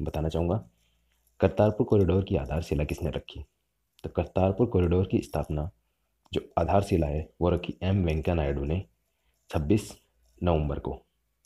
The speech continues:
ठीक है, और अट्ठाईस नवंबर को पाकिस्तान की ओर से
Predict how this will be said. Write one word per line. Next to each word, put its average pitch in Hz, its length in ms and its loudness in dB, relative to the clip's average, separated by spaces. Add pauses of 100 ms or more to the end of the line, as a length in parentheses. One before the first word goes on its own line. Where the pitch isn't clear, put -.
ठीक 139 120 4
है, - 180 0 (140)
और - 220 4
अट्ठाईस 104 420 -2
नवंबर 92 280 0
को 101 140 2 (500)
पाकिस्तान 95 480 0
की - 140 -4
ओर 82 200 0
से 82 420 -2